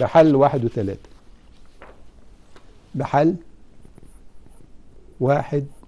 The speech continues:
وتلاتة. هنكتب واحد تاني اللي هي تسعة ألف زائد تلاتة ب زائد ج بت-، زائد اتنين بتساوي صفر،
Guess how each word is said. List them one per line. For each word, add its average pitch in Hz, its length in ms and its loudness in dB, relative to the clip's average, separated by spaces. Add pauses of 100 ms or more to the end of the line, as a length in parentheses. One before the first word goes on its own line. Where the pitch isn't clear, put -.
(280)
وتلاتة. 120 540 -4 (1500)
هنكتب 202 380 4
واحد 170 240 4
تاني 170 400 0
اللي 127 120 4
هي 135 80 4
تسعة 131 400 -2
ألف 170 180 -4 (880)
زائد 127 300 2 (100)
تلاتة 131 320 2
ب 139 220 0 (640)
زائد 117 480 0
ج 147 260 0 (680)
بت-، 123 400 -4
زائد 123 400 2
اتنين 131 560 0 (200)
بتساوي 107 400 0
صفر، 185 380 -2